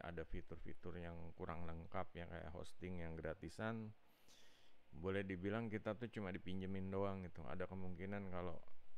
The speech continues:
ya hostingnya ini entah namanya gratisan ya bisa aja perusahaannya emang bikin untuk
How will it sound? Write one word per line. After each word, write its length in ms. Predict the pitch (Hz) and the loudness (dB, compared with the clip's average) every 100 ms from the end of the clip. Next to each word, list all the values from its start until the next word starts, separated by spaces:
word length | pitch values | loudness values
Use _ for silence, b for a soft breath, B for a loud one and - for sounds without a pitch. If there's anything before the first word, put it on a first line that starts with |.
| - | 0
ya 160 | 85 | -2
hostingnya 560 | 82 85 - 85 87 82 | -2 -2 -2 -4 -2 -2
ini 400 | 85 85 85 82 80 - - - - - - - - - - - | 0 0 -2 -2 -4 -4 -6 -6 -12 -12 -12 -12 -18 -14 -8 -8
entah 560 | 78 - 82 80 78 78 | -4 -2 0 -2 -4 -4
namanya 720 | 87 90 95 104 104 101 101 92 92 85 87 | -2 0 0 0 0 0 0 -2 -4 -6 0
gratisan 640 | 95 87 110 - 117 113 | 0 0 -2 -4 -2 2
ya 80 | 98 | 2
bisa 320 | 90 - 87 | 0 0 0
aja 160 | 98 107 | -2 -2
perusahaannya 560 | 92 92 87 92 98 | -2 -2 -2 -2 0
emang 320 | 98 92 87 85 | 0 0 0 -2
bikin 400 | 78 - 98 76 | -4 -2 -2 0
untuk 400 | 85 73 76 | -4 -4 -10